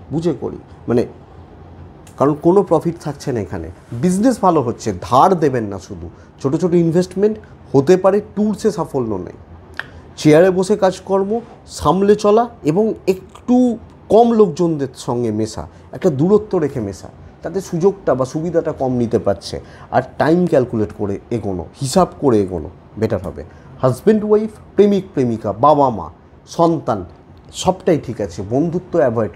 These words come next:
করুন। এবং আমার মনে হয় নিজেকে একটু সময় দিন, সেলাম হলে গল্পের বই পড়ুন, শুয়ে থাকুন, ঘুমোন, বেটার হবে, but রিস্কে যাবেন না। হাউসওয়াইফরা আপনিও খাটবেন, আত্মীয়দের জন্য খাটবেন, ফ্যামিলির জন্য খাটবেন। ফ্যামিলির জন্য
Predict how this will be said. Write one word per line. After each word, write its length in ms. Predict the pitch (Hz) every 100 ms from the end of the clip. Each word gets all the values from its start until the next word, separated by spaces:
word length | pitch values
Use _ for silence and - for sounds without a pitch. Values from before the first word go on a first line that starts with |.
| -
করুন। 200 | - - - - - - - - - - 113
এবং 140 | 127 165 165 - -
আমার 180 | - 185 196
মনে 140 | 170 131
হয় 160 | 101 87 - - 135
নিজেকে 300 | 160 170 190 185
একটু 140 | - 160
সময় 260 | 143 131 113
দিন, 100 | 107 101 -
সেলাম 220 | - 151 175
হলে 120 | 175 139
গল্পের 280 | 143 139 165
বই 140 | 151 127 117
পড়ুন, 180 | 104 101
শুয়ে 240 | - 180 202
থাকুন, 340 | 165 135 123 113 110
ঘুমোন, 280 | 135 139 95 85 - - 107
বেটার 220 | 120 107 92
হবে, 180 | - 87 - - - 120
but 140 | 143 143 - 135
রিস্কে 360 | 214 220 - 139 107
যাবেন 260 | 101 92 80
না। 60 | - - - - - - - - - - -
হাউসওয়াইফরা 680 | 165 226 208 190 - 110 90 - _ _ 156
আপনিও 340 | 160 175 208 196
খাটবেন, 320 | - 98 87 76 - - - 139
আত্মীয়দের 480 | - 165 151 135 -
জন্য 140 | 98 98 82
খাটবেন, 340 | 87 82 - - - - -
ফ্যামিলির 380 | 151 175 170 135
জন্য 140 | 139 113
খাটবেন। 280 | - 92 101 90
ফ্যামিলির 320 | 120 139 190
জন্য 120 | 185